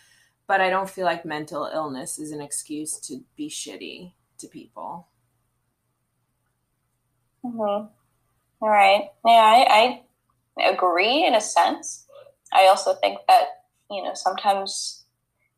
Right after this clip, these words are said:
Speaker 2: I think emotions and feelings are much stronger than some people expect, you know, and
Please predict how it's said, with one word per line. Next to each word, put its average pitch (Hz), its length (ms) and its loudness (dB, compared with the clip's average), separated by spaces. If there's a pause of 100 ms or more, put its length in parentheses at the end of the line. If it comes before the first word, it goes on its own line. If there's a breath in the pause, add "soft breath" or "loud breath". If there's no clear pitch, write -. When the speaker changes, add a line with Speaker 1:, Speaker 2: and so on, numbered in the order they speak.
(180)
Speaker 2:
I 190 80 4
think - 260 0 (280)
emotions 185 720 2
and 185 120 -8
feelings - 500 0
are 190 80 4
much 180 200 2
stronger 175 460 2
than 170 320 -2 (960)
some 185 220 -2
people 175 580 0 (340)
expect, - 880 -4 (1040)
you - 180 -4
know, 185 300 -2 (120)
and - 380 -2